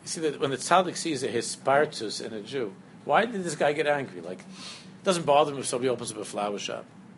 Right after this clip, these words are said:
It doesn't bother him if somebody opens up a sports store, a pet shop. It doesn't bother him.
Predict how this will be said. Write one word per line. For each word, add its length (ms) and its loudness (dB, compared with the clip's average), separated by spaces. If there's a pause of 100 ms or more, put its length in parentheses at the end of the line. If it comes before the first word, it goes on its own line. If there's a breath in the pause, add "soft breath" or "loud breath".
(640)
It 380 -16
doesn't 200 -6
bother 260 6
him 20 -4
if 80 -6
somebody 240 0
opens 220 -2
up 100 -6
a 60 -8
sports 360 -4
store, 220 -8
a 460 -12
pet 120 -8
shop. 300 -8 (260 loud breath)
It 40 -20
doesn't 180 0
bother 240 2
him. 80 -18